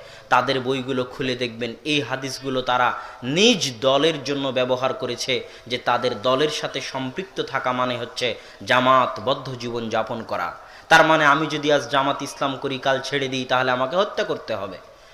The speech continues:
তাদের দাবি অনুযায়ী। আমি যদি আজ তাবলিগ জামাত করি, কাল যা-, তাবলিগ জামাত ছেড়ে দিই, তাহলে আমাকে হত্যা করতে হবে তাদের দাবি অনুযায়ী।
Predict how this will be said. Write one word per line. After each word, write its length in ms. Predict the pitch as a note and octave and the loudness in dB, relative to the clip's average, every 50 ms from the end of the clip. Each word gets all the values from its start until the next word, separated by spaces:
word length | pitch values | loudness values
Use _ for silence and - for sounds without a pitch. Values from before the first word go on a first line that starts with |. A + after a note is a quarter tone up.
| - - | -2 4
তাদের 320 | - D#3+ D#3 D3+ F3+ E3+ D3+ | 6 8 8 8 8 8 8
দাবি 280 | D#3 D3 D#3+ F3 F#3 | 8 8 8 6 4
অনুযায়ী। 360 | F3 E3 D3+ C3+ A2 A2 - - - - - - - - - - - - - - - - | 2 2 0 0 -2 -4 -6 -6 -10 -18 -20 -20 -20 -20 -20 -20 -20 -20 -20 -10 0 6
আমি 200 | - F#3+ G#3+ G#3+ | 6 8 8 8
যদি 280 | F3+ G3+ G3 F3 F#3+ F3+ | 6 6 4 6 6 6
আজ 80 | E3+ - - | 6 6 6
তাবলিগ 360 | F3 D#3+ D#3+ F3 F3 F3+ D#3 | 4 4 6 6 2 0 2
জামাত 340 | C#3+ E3+ E3 D#3+ D#3+ D#3+ - - | 4 4 4 4 4 2 0 -2
করি, 140 | E3 D#3 | -2 -2
কাল 280 | D3 - D#3+ D3+ D3 C#3+ | 0 2 4 4 4 6
যা-, 200 | C3+ C#3 C#3 C#3 | 6 6 6 6
তাবলিগ 420 | C#3 D3 C#3+ C#3+ D#3 D3+ D3+ C#3+ B2+ | 6 4 4 4 2 -2 -4 -2 -2
জামাত 260 | - D3 C#3+ C#3 C3+ | 0 0 0 0 0
ছেড়ে 260 | - - D#3 D3 D3 D3 | -2 -2 0 2 2 2
দিই, 180 | C#3+ C3+ C3 | 0 0 -2
তাহলে 300 | B2+ C#3+ C3+ C3+ C#3 C3+ | -2 -4 -4 -2 0 0
আমাকে 300 | C3 D#3 B2+ C3 D#3+ D#3 | 0 0 0 -2 -2 -2
হত্যা 340 | C#3+ E3 F#3+ - - - F3+ | -2 -2 -2 -2 -2 -4 -2
করতে 280 | - D#3+ D3+ - - C3 | -2 -2 -4 -4 -4 -4
হবে 220 | B2 B2+ B2 B2 | -4 -2 -4 -4
তাদের 340 | A#2 B2+ B2+ B2 C3+ B2 A2+ | -2 0 0 0 0 -2 -2
দাবি 280 | A#2+ B2 C3 D3 D#3 | -2 -2 0 0 -2
অনুযায়ী। 360 | D3 B2 A2+ G#2+ F#2+ G2 F2+ | -4 -4 -6 -8 -10 -12 -14